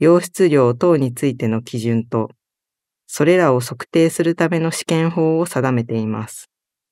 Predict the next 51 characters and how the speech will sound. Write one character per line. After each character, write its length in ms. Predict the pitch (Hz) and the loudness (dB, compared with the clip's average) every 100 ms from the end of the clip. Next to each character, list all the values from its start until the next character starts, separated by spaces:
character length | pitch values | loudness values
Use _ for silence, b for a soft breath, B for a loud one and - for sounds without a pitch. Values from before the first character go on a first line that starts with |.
| _ _ _ _ _ _ _ _ _ _ | _ _ _ _ _ _ _ _ _ _
自 120 | - 117 | -12 -12
治 60 | - | -2
体 280 | 185 190 185 | 2 2 2
は 260 | 185 180 _ | 0 -2 _
芝 360 | - - - 175 | -14 -8 0 0
居 120 | 175 | 0
検 280 | - 180 156 | 0 -2 -2
査、 240 | - 117 - _ _ _ _ _ | -4 -8 -12 _ _ _ _ _
つ 140 | - | -4
ま 120 | 185 147 | -2 -2
り 280 | 131 135 - | -2 -6 -8
市 140 | - | -8
中 240 | - 220 | 2 4
に 180 | 190 165 | 4 2
あ 80 | 147 | 0
る 120 | 131 | -2
家 140 | - - | -6 -2
庭 140 | 147 147 | 2 4
用 220 | 156 156 | 2 0
品 360 | - 135 123 120 | -2 -2 -2 -4
を 60 | |
購 280 | 120 135 127 | -4 -2 0
入 220 | 127 127 | 0 -2
し 140 | 123 - | -4 -4
て、 280 | 131 127 - _ _ _ _ _ - | -4 -4 -8 _ _ _ _ _ -8
検 240 | - 170 | -2 -2
査 120 | 147 127 | -2 -4
す 120 | 131 | -4
る 140 | 127 | -4
こ 140 | 127 139 | -6 -4
と 120 | 139 | -2
に 140 | 120 | 0
よ 100 | 117 | -2
り 140 | 113 113 | -2 -6
監 240 | 135 131 | -4 -6
視 160 | 127 135 | -4 -6
を 80 | |
し 100 | 127 | -6
て 200 | - 135 | -6 -2
お 100 | 131 | -2
り、 160 | 127 117 _ _ _ _ _ _ _ _ _ _ _ _ - | -4 -8 _ _ _ _ _ _ _ _ _ _ _ _ -8
違 120 | 147 | -6
反 240 | 190 190 196 | -2 0 0
が 100 | 196 | 0
判 260 | 196 190 | 0 0
明 160 | 190 196 | 0 -2
し 120 | - | -2
た 120 | 185 | -4
場 180 | 180 175 | 0 0
合 180 | 175 170 | 0 0
は、 220 | 165 | -2